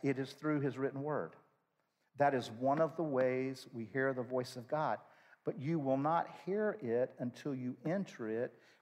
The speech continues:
with listening prayer. You need to open this book with a heart that is intent on listening. Yes, you bring your request to God,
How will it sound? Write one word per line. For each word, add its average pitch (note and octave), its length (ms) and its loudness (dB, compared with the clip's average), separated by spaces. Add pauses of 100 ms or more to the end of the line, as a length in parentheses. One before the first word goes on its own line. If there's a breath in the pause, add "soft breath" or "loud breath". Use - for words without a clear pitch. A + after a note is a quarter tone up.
with B2 180 -2
listening C#3 520 0
prayer. F3 420 -4 (1400)
You D#3 100 2
need G3 180 4
to - 140 4
open F#3+ 440 4
this F#3 200 -2
book D3 640 0 (500)
with C#3 200 2
a C#3+ 40 4
heart F3 680 2
that - 140 2
is D#3 220 2
intent D3 800 -2 (460 soft breath)
on D#3+ 280 2
listening. C#3 520 0
Yes, G#3+ 300 0
you F3+ 80 -4
bring C#3 300 -2
your A#2+ 100 -4
request A2+ 440 -4
to A2+ 60 -16
God, G#2 280 -16